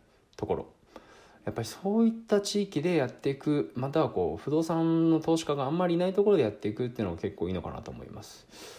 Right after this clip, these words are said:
たまたまですね、えー、僕の二号物件の目の前の、えー、方、まあ、も-、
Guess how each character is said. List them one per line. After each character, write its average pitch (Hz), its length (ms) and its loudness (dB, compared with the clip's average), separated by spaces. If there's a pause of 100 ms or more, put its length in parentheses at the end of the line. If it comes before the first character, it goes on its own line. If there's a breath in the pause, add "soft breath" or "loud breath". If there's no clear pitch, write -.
(460 loud breath)
た 214 120 2
ま 233 100 6
た 254 120 4
ま 254 100 6
で 233 80 2
す 226 100 0
ね、 90 200 2 (160)
え 123 420 0
ー、 120 80 -6 (260)
僕 170 240 -2
の 165 520 4
二 147 100 4
号 180 140 10
物 196 240 6
件 120 120 6
の 104 80 4
目 101 140 4
の 139 160 4
前 151 280 6
の、 82 420 2
え 87 480 0
ー、 - 40 -16
方、 92 840 4
ま 113 200 4
あ、 80 40 2
も-、 95 220 -2